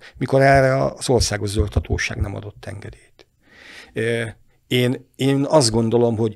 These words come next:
a civil személy által működtetett mérőállomás, hitelesítés ide vagy oda, ha az a készülék működött.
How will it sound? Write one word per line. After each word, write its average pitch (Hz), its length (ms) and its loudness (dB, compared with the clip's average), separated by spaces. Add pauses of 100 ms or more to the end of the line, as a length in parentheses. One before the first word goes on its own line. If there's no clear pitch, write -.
(140)
a - 80 -20
civil 107 760 0 (1000)
személy 120 560 4
által 113 460 0
működtetett 104 880 -4
mérőállomás, 120 1120 -2 (540)
hitelesítés 113 960 0
ide 110 200 0
vagy 98 200 -6
oda, 117 460 -6 (600)
ha - 320 -8
az 110 160 -2
a 110 60 -4
készülék 113 580 0
működött. 107 800 -4